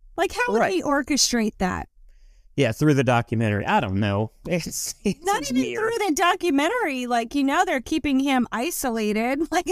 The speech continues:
Speaker 1: how
Speaker 2: Right.
Speaker 1: would he, how would he <laughs> do that? <laughs>
Speaker 2: And we all know Russian
Speaker 1: Okay.
Speaker 2: officials have a tendency to blame either the U S, usually, right? It's always the
Speaker 1: Mm-hmm.
Speaker 2: U S or the West.
Speaker 1: Right.
Speaker 2: Or other anti-Russian actors for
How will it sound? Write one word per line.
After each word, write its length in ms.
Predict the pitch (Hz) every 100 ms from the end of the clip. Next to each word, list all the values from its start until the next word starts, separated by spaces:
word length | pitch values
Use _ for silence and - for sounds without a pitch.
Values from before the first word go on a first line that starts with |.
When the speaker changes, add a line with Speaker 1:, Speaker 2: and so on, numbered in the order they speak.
| 339
Speaker 1:
how 140 | 381
Speaker 2:
Right. 240 | 220 123
Speaker 1:
would 20 | 392
he, 220 | 392 370 - - - -
how 260 | - 381 466 427
would 160 | 440 -
he 340 | 427 415 - 403 - -
<laughs> 260 | - -
do 160 | 277 427
that? 300 | 269 190 190 320 - 554
<laughs> 240 | - 508
Speaker 2:
And 200 | 165 175 165
we 140 | 170
all 280 | 131 135 190
know 420 | 180 117 123 156 _ _
Russian 400 | 127 131 143 -
Speaker 1:
Okay. 100 | 160
Speaker 2:
officials 480 | - 139 - 135 127
have 140 | - 120
a 40 |
tendency 640 | 113 147 139 123 117 127 117
to 80 | 113
blame 640 | 113 113 113 113 110 110 _ -
either 280 | 156 170 139
the 120 | 127
U 220 | 139 131
S, 300 | 131 120 -
usually, 440 | 127 160 113 110 107
right? 240 | 110 113
It's 140 | 110 120
always 240 | 113 107
the 80 | -
Speaker 1:
Mm-hmm. 200 | 277 240
Speaker 2:
U 220 | 208 247
S 40 | 269
or 60 |
the 100 | -
West. 380 | 98 107 107 - - - _ _ - -
Speaker 1:
Right. 260 | 247 214
Speaker 2:
Or 540 | 185 175 156 131 160 170
other 300 | 127 123 135
anti-Russian 760 | 120 117 127 120 110 110 - 110
actors 540 | 104 - 120 120 -
for 340 | - 113 110